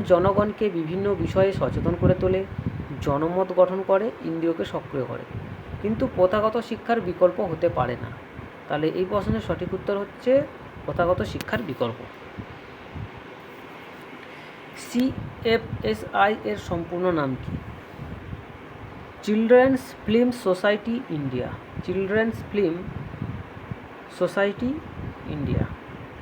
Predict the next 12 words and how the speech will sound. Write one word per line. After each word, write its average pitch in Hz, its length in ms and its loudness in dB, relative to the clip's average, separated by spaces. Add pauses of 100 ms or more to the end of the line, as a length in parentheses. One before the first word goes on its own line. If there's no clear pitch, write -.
(4000)
সিএফএসআই 226 1500 2 (160)
ড্যাশ 190 180 10 (100)
সালে 220 220 0
স্থাপিত 160 320 -2 (140)
হয়? 214 140 2 (580)
সিএফএসআই 214 1120 0 (600)
উনিশশো 233 280 6 (120)
পঞ্চান্ন 190 380 4 (100)
সালে 214 240 0
স্থাপিত 127 360 -2
হয়। 110 140 -10 (1900)
নিম্নলিখিত 240 680 4